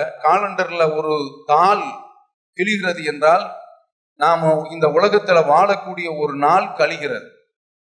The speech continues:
நம்மிடத்தில் அது இருக்க போவதில்லை. மரணத்தை நோக்கி நாம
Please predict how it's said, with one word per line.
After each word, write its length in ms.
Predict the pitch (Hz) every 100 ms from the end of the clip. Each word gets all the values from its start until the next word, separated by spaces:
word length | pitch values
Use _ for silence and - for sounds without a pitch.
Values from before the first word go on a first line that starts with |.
| _ _ _ _
நம்மிடத்தில் 480 | 151 180 180 180 185
அது 240 | 165 160 151 135
இருக்க 260 | 139 170 175
போவதில்லை. 520 | 170 156 151 147 156 185
மரணத்தை 560 | 143 170 214 214 - 202
நோக்கி 380 | 165 202 208 214
நாம 280 | 196 170 170